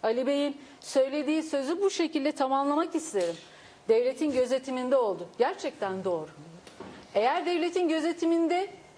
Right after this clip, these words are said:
olmamışsa ya da devlet bu zandan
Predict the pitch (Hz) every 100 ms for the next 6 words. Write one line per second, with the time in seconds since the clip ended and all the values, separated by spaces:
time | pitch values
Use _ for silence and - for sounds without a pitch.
0 | - - 453 302 208 - - 226 262 -
1 | - 220 269 330 311 311 359 415 - -
2 | 208 311 339 339 277 220 196 254